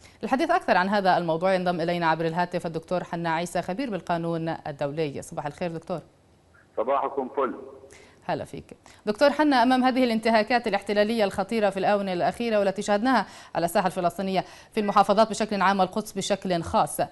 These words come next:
Speaker 1: هل سيتحرك المجتمع الدولي ويخرج عن صمته في ذهاب القيادة مرة أخرى لانتزاع القرار وتوفير الحماية الدولية لأبناء شعبنا؟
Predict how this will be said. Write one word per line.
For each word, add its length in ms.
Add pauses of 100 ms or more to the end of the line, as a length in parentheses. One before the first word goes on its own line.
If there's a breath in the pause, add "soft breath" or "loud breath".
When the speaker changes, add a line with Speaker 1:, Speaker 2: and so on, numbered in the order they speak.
(220 loud breath)
Speaker 1:
هل 280
سيتحرك 800
المجتمع 420
الدولي 440
ويخرج 540
عن 120
صمته 420
في 180
ذهاب 380
القيادة 440
مرة 400
أخرى 400 (320 loud breath)
لانتزاع 380
القرار 420
وتوفير 480
الحماية 440
الدولية 580 (260 loud breath)
لأبناء 400
شعبنا؟ 480